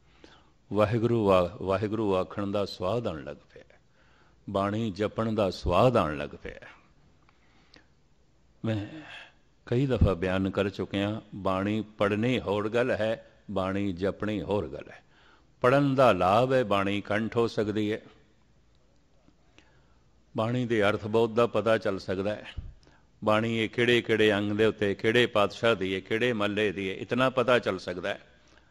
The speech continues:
ਲੇਕਿਨ ਜਪਣ ਨਾਲ ਮਨੁੱਖ ਬਾਣੀ ਦਾ ਰੂਪ ਹੀ ਹੋ ਜਾਂਦਾ ਹੈ। "ਜਪ ਮਨ ਮੇਰੇ ਗੋਬਿੰਦ ਕੀ ਬਾਣੀ, ਸਾਧੂ ਜਨ ਰਾਮ ਰਸਨ ਬਖਾਣੇ।"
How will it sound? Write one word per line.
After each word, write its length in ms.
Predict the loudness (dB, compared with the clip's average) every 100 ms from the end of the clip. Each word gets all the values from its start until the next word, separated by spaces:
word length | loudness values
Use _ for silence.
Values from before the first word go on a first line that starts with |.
| _ _ _ _ _ _ _ _ _ _ _ _ _ _ _ _ _ _ _ _ _ -6
ਲੇਕਿਨ 440 | -4 -4 -6 -6
ਜਪਣ 420 | -2 -4 -2 -4
ਨਾਲ 260 | -2 -2 -2
ਮਨੁੱਖ 320 | -2 -4 -6
ਬਾਣੀ 380 | -4 -4 -4 -4
ਦਾ 180 | -4 -6
ਰੂਪ 300 | -6 -8 -10
ਹੀ 100 | -12
ਹੋ 80 | -12
ਜਾਂਦਾ 280 | -18 -20
ਹੈ। 140 | -20 -20 -20 _ _ _ _ _ _ _ _ -8
"ਜਪ 320 | -4 -2 0
ਮਨ 360 | 0 0 -4 -6
ਮੇਰੇ 680 | -4 -4 -2 -4 -6 -12 -10
ਗੋਬਿੰਦ 460 | -4 -2 -2 -2 -4
ਕੀ 340 | -2 -2 -2
ਬਾਣੀ, 520 | -2 -4 -4 -6 -8 -12 -20 _ _ _ _ _
ਸਾਧੂ 720 | -20 -8 -4 -4 -4 -2 2 4
ਜਨ 240 | 6 8
ਰਾਮ 400 | 8 8 8 6
ਰਸਨ 380 | 6 6 4 2
ਬਖਾਣੇ।" 760 | 2 0 -4 -6 -8 -12 -18